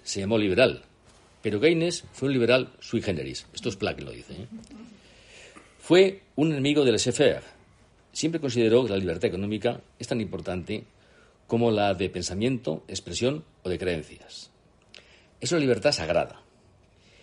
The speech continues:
pero la libertad económica está amenazada por el despotismo del socialismo de Estado. Para salvar, en la medida de lo posible, la libertad económica,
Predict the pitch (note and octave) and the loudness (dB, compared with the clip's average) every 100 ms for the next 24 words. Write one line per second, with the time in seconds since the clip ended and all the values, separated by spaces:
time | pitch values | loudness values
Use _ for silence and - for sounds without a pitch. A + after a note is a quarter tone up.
0 | _ _ B2 A#2 A2 G#2+ E3+ D#3+ C3 B2+ | _ _ 4 6 6 4 2 2 2 0
1 | B2 C3 - - F#2+ C3+ A#2+ F#2+ G#2+ G#2 | 0 -2 -4 -12 -6 -4 -2 -2 -2 0
2 | A2 - _ _ _ A2 G2+ F#2+ - G#2 | -2 -4 _ _ _ -4 -2 -4 -2 -2
3 | A#2+ B2+ C3 - F#2 A2+ G2 F#2+ F2 E2 | 0 0 -2 -6 -4 -2 -2 -4 -4 -2
4 | G2+ G2 D2+ - D2 - - _ _ _ | -4 -4 -4 -6 -6 -8 -20 _ _ _
5 | _ - - - - - G#2+ G#2 A#2+ D#3 | _ -20 -20 -20 -18 -6 -4 2 4 6
6 | D#3+ - G2+ F#2+ A#2 B2+ A2+ F#2+ F#2 G#2+ | 4 0 -6 -2 2 4 2 0 -4 -4
7 | D#2 D2 D#2 D#2 - F#2 D#2+ G2+ A#2+ A#2 | -4 -6 -6 -6 -6 -6 -4 -4 -2 0
8 | C#3 | 0